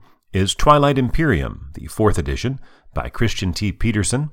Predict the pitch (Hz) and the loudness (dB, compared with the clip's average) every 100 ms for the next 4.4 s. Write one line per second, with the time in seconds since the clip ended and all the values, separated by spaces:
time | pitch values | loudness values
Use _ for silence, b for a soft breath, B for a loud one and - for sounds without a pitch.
0 | - - 131 104 101 - 67 67 - 139 | -6 -2 0 0 -2 -2 -6 -4 -2 -2
1 | 110 98 87 85 82 78 82 90 80 80 | 0 -2 0 -2 0 -2 -2 -2 -2 -2
2 | - b b - 104 120 151 139 110 104 | -6 b b -2 2 4 2 2 2 2
3 | 98 98 92 - - 123 - 113 104 87 | 2 0 -2 -4 -6 -4 -2 0 0 0
4 | 85 69 - | 0 -2 -8